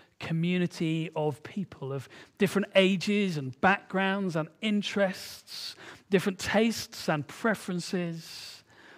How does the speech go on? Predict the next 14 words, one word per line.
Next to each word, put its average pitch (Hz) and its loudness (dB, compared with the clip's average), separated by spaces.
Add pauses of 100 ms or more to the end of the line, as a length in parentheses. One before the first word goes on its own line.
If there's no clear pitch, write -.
(840)
who 170 -2
are 165 2
united 165 -2
by 143 -2
our 139 -2
shared 170 -4
hope - -8 (480)
in 143 -4
Jesus 139 -4
Christ. - -6 (420)
This 175 -4
is 185 -6
truly 202 -2
something 160 0